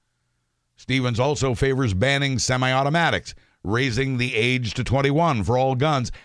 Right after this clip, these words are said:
and more complete background checks. But this former Supreme Court judge also wants the Second Amendment erased from the books.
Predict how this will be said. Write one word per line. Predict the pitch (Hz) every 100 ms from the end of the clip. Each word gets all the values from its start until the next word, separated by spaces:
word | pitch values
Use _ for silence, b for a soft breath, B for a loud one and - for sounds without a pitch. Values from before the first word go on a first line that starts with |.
| B
and | 139 131 120
more | 98 120 120 120
complete | 123 - 123 120
background | 113 98 90 78
checks. | - 87 - - - _ _ _ _ _ _ _
But | 110
this | 117 139
former | 175 226 185
Supreme | 127 160 165
Court | 160 127
judge | 151 151
also | 143 151 214 165
wants | 139 123 135
the | 131
Second | 127 151 131
Amendment | 135 135 135 131 107 _ _ _
erased | 101 117 151 123
from | - 95
the |
books. | 113 175 98 - -